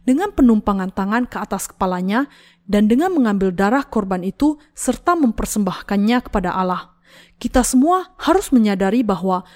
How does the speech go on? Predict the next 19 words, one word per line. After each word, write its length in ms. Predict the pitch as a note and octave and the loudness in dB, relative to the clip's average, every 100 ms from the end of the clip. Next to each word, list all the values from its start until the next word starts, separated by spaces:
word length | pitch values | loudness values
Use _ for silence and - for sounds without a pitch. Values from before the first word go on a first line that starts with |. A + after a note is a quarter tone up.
| _ - | _ 0
hukum 420 | D4 - G#4 C#4+ | 2 2 2 0
dan 160 | G#3 | 0
sistem 320 | - C4+ - F4 | 0 -2 -2 -6
korban 480 | - A3+ G#3 A#3 | -4 0 2 0
adalah 320 | A3+ G3 F#3+ F3+ | -2 -2 -2 -2
hukum 460 | - C4 E4+ F4 | -6 -2 -4 -4
kehidupan, 640 | - F3 G3+ G3 G3 F3+ - - - - | -8 -6 -4 -2 -2 -4 -10 -20 -20 -4
yang 160 | G#3 G#3 | 0 2
melaluinya 640 | G#3 G3+ G3+ G#3 G#3+ C#4+ E4+ - - | 2 2 2 2 4 2 0 -8 -4
kita 240 | C4 G4 E4+ | 0 2 2
bisa 220 | - A3+ | 2 2
menerima 500 | G#3 G3 G3+ C#4 D4 | 2 0 2 2 0
kehidupan 560 | F#3+ G#3 G3 G3+ G3 | -4 -4 -4 -4 -2
yang 100 | F#3+ F#3 | -2 0
baru 340 | G3 C4 D#4+ | 2 4 4
dari 240 | G#3+ G3 F#3 | 2 -2 -4
Allah. 400 | F#3 D#3+ - _ _ _ _ | -6 -6 -12 _ _ _ _
Karena 320 | - G3+ G3 G3 | -4 -2 0 -4
itu, 320 | - F4 | 2 2